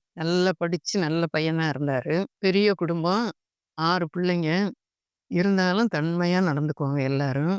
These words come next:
பழைய வீடு இருந்தாலும், இது மச்சு வீடா இருக்கும், ஓடு உள்ள வீடா இருந்தாலும் பின்னாடி கடைசி வரைக்கும் தோட்டம் பெருசா இருக்கும். ஆறு பிள்ளைங்களும் அவ்வளவு பெருமையா, அவ்வளவு சந்தோஷமா, எளிமையா இருந்தாலும்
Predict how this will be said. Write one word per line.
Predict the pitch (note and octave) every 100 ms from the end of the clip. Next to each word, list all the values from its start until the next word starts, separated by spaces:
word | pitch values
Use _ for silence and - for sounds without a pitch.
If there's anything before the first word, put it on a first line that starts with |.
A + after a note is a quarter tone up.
| - _
பழைய | F#3+ G3+ G3
வீடு | G#3+ G3+
இருந்தாலும், | F#3+ F3+ F3+ G3 B3+
இது | A#3 F3 E3
மச்சு | F3+ F3 - A#3
வீடா | G3+ F3+ E3
இருக்கும், | D#3+ A3+ B3+ B3+ F#3+
ஓடு | E3 F#3 G3
உள்ள | F3+ E3+
வீடா | E3 D#3+
இருந்தாலும் | D#3 E3 G3 A3
பின்னாடி | E3 F3 F3 E3
கடைசி | C#3+ C#3 D#3+ E3+ E3+ - D3+
வரைக்கும் | D3+ E3 B3+ F4 - _ _ _ _
தோட்டம் | F#3+ F3+ E3
பெருசா | D3+ D#3 - - F#3+
இருக்கும். | C#3 - C3+ G3+ - _ _ _ _ -
ஆறு | E3+ G3 G3
பிள்ளைங்களும் | F#3+ G3+ G#3+ A#3 A3+
அவ்வளவு | E3 D#3+ F#3+ F#3 F3
பெருமையா, | F3 E3 F#3 F#3+ A3
அவ்வளவு | G3+ D#3 D#3+ E3
சந்தோஷமா, | D#3+ D#3 E3+ D#3 F3 F#3 B3 - _ _ _ _ _ _
எளிமையா | E3+ G3+ B3+ C4 A3+
இருந்தாலும் | F#3+ F3+ F#3+ B3+ F4